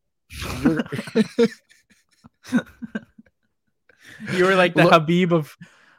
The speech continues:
Speaker 2: of
Speaker 1: <laughs>
Speaker 2: betting.
Speaker 1: Yeah. Yeah, dude, learn from me. Don't
Speaker 2: invincible.
Speaker 1: ever, don't ever
Speaker 2: <laughs>
Speaker 1: feel like you are better than the bookies, because
Speaker 2: Oof.
Speaker 1: they are better at, at, at making money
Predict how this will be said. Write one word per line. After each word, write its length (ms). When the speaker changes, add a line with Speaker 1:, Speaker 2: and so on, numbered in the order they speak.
Speaker 2:
of 180
Speaker 1:
<laughs> 60
Speaker 2:
betting. 220
Speaker 1:
Yeah. 160
Yeah, 220
dude, 160
learn 320
from 280
me. 320
Don't 340
Speaker 2:
invincible. 440
Speaker 1:
ever, 380
don't 340
ever 440
Speaker 2:
<laughs> 160
Speaker 1:
feel 520
like 300
you 380
are 160
better 440
than 200
the 80
bookies, 480
because 640
Speaker 2:
Oof. 260
Speaker 1:
they 460
are 180
better 460
at, 200
at, 200
at 160
making 380
money 380